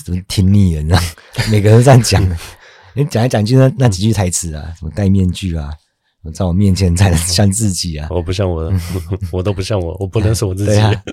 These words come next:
Speaker 1: <laughs> 对啊，有一些话只有对我才说得出口。看他们臭小子，他们就是想要免费咨询。我就跟他说：“哎，你有什么话讲一讲，赶快滚啊，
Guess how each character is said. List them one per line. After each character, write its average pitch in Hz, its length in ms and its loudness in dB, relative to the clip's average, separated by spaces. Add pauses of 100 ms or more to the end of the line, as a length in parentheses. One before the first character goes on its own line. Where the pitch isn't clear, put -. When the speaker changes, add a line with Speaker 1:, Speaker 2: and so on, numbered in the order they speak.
Speaker 1:
<laughs> - 680 -10
对 110 100 2
啊， 92 180 2 (420)
有 104 100 -4
一 - 20 0
些 127 160 0
话 131 140 4
只 123 140 -2
有 117 120 2
对 127 220 2
我 92 120 0
才 92 120 0
说 107 200 0
得 98 60 2
出 101 160 -2
口。 73 240 -8 (440)
看 120 140 -4
他 113 40 -2
们 117 100 -2
臭 104 260 0
小 90 200 0
子， 87 280 -6 (240)
他 120 80 -8
们 120 100 2
就 120 60 0
是 113 80 -4
想 98 160 -2
要 110 180 0
免 90 180 -2
费 104 160 2
咨 101 180 0
询。 95 240 -2 (640)
我 87 80 -10
就 95 60 -6
跟 - 20 -6
他 104 100 -4
说 101 140 -4
：“哎， - 20 0
你 104 120 0
有 110 100 0
什 98 80 -6
么 90 60 -2
话 110 140 2
讲 92 160 -4
一 92 60 0
讲， 87 100 -4
赶 82 120 -2
快 - 20 0
滚 82 220 -4
啊， - 120 -14